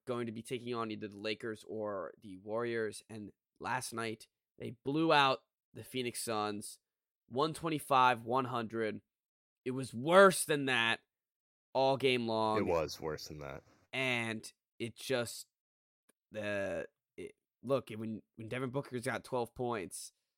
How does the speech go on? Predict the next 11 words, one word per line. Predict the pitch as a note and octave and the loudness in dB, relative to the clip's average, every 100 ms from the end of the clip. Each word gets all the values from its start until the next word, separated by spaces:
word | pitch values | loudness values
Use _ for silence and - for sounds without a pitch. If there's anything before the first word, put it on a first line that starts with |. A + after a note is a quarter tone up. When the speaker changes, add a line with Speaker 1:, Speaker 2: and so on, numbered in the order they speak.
| _ _ - | _ _ -8
Speaker 1:
Kevin | C#3 C3+ | -6 -4
Durant | B2+ B2+ B2 - - | -2 0 0 -2 -8
can't | C#3 A#2+ | -6 -4
hit | B2+ | -6
a | A2 | -8
three, | - A2 B2 G#2 D2 - _ _ _ _ _ _ _ _ _ _ | -8 -2 0 0 -4 -10 _ _ _ _ _ _ _ _ _ _
this | A2+ - | -12 -8
is | |
what's | A#2 - | -8 -8
gonna | A2+ | -6
happen. | A2+ A2+ - | -4 -4 -6